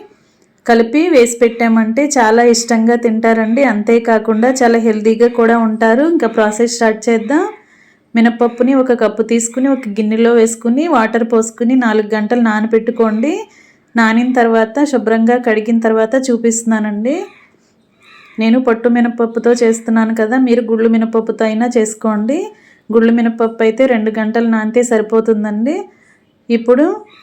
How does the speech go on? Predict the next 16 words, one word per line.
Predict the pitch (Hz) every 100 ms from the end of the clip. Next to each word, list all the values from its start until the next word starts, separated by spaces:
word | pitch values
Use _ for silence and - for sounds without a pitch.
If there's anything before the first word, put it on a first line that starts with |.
| _ 233
కడుక్కున్న | 226 226 247 240 240
మినపప్పుని | 226 226 233 226 233 240 330 285
వాటర్ | 220 214 226 226
అంతా | 226 233 226
తీసేసుకుని | 226 233 226 - 247 302 403 - _ _ _ - 226
ఇలా | 233 269 233
పప్పుని | 214 240 233 285 381 - -
మిక్సీ | 220 - 226
జార్లో | 220 226 233 233
వేసుకుని | 220 - 233 262 233
గట్టిగా | 208 214 240 226
గ్రైండ్ | 220 220 226
చేసుకోవాలండి. | 233 233 220 214 214 214 277 370 381 - _ _ _ _ -
మిక్సీ | 226 226 240 226
జార్ | 240 262 262 _ _ - - -
తిరుగుతున్నప్పుడు | 240 240 254 240 233 254